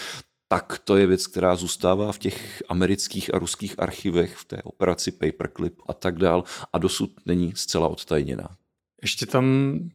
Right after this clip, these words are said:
Speaker 2: tu dobu pro dokončení tady té bomby vlastně prodloužily různé sabotáže, eh, na českém území. Jste také psal?
Speaker 1: Tak na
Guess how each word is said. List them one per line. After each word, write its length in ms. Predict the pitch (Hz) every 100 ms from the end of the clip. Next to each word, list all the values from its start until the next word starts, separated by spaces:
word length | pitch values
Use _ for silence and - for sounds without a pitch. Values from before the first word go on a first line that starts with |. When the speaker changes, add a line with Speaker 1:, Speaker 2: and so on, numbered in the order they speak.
| _ -
Speaker 2:
tu 100 | 131
dobu 640 | 123 113 127 131 156 - -
pro 180 | 123 117
dokončení 600 | 120 123 120 - 123 117
tady 200 | 120 117
té 240 | 123 123 123
bomby 480 | 123 117 110 120
vlastně 560 | 117 113 - 131 131 - _ _
prodloužily 840 | - 120 117 127 127 135 131 135 139
různé 440 | 131 123 135 139
sabotáže, 640 | - 123 151 117 104 104 104 - _ -
eh, 200 | 113 110
na 100 | 113
českém 500 | - - - 120 135
území. 320 | 113 117 110
Jste 220 | - -
také 360 | 117 110 113 104 - _ _ _
psal? 380 | - 110 107 117 _ _ _ _ _ _ _ _ -
Speaker 1:
Tak 340 | 131 - -
na 160 | 101